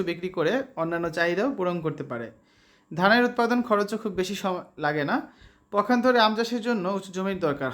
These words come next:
হয়। একটি আম গাছ লাগিয়ে তা থেকে ফলন পাওয়ার জন্য কমপক্ষে চার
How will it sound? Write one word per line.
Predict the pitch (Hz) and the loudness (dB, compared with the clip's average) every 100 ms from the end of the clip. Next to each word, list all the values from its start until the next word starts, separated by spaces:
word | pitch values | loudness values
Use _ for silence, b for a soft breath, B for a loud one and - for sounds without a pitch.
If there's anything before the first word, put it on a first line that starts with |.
| - | -6
হয়। | 117 - _ | -14 -14 _
একটি | - 147 | -12 -2
আম | 156 160 | -2 0
গাছ | 160 160 | -2 -2
লাগিয়ে | 151 156 208 | 0 2 0
তা | 214 | 0
থেকে | 202 202 202 | -2 -2 -2
ফলন | 196 190 190 | -2 0 2
পাওয়ার | 202 196 | 2 2
জন্য | 196 196 | -2 -2
কমপক্ষে | 190 185 190 196 190 | -2 -4 -6 -6 0
চার | 175 | 0